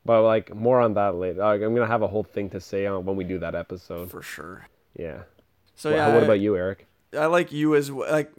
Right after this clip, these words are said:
Speaker 2: I'll recommend you as well. We're only two episodes in there, so kind of around the same spot as you. But I'll, I'm actually gonna recommend, you mentioned Netflix there. They keep pumping out content. I'm gonna recommend something else that you probably have seen is trending in, like, their most popular shows on there. It's called Made. I don't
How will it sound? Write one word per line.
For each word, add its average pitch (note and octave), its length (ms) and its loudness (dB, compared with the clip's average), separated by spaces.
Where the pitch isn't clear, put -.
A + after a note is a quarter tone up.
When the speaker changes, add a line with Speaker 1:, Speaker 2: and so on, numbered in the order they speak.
Speaker 2:
I'll D#3+ 240 4
recommend D3+ 460 0
you C3+ 200 -4
as C3+ 160 -6
well. C3+ 360 -2
We're E3 180 2
only F#3 180 0
two D3+ 320 0
episodes D#3 480 0
in D#3+ 220 -6
there, F3 160 -6
so C#3 300 -6
kind D3+ 200 -2
of C#3+ 80 -2
around C3+ 240 -2
the C3+ 60 -10
same C3 220 -8
spot C3 320 -4
as B2+ 180 -14
you. C3+ 260 -12
But D3+ 220 6
I'll, E3 280 6
I'm F#3 160 2
actually G3+ 240 0
gonna G#3 140 2
recommend, D3+ 460 0
you C#3+ 60 -4
mentioned C#3 400 -4
Netflix C#3+ 500 -4
there. C3+ 160 -2
They C#3 80 -4
keep - 260 -12
pumping C#3 320 -4
out C3 200 -4
content. C3+ 400 -4
I'm C#3 60 -8
gonna D#3+ 120 -4
recommend D3+ 420 -2
something C#3 300 -6
else C#3 200 -4
that C#3+ 100 -4
you C#3 180 -6
probably E3+ 300 2
have D#3 120 -2
seen C#3+ 440 -6
is C#3+ 180 -6
trending C#3+ 500 -6
in, C3+ 120 -8
like, C#3 160 -6
their C3+ 140 -2
most C#3 260 -6
popular C#3 420 -4
shows C#3 320 -4
on C#3 220 -6
there. C#3 160 -8
It's C3+ 100 -10
called D#3 300 -2
Made. C3+ 640 -6
I - 20 -4
don't C#3 140 -10